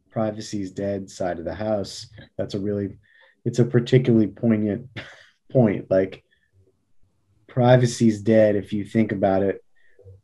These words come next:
i-, in the sense of, uh, pot-, potentially, like, the, the, the ho-,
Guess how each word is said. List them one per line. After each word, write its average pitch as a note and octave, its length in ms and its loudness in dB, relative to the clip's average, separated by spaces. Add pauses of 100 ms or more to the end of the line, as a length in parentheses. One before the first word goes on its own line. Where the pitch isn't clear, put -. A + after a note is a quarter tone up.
i-, A#2+ 60 -2
in G#2+ 320 -4
the F#2+ 100 -2
sense G#2 420 -2
of, F#2 560 0 (1300)
uh, G2+ 340 -2 (600)
pot-, - 260 -2
potentially, A2 640 0
like, F#2 340 -2 (760)
the, A#2+ 400 -2
the, - 180 -4 (320)
the G#2 120 2
ho-, - 300 -10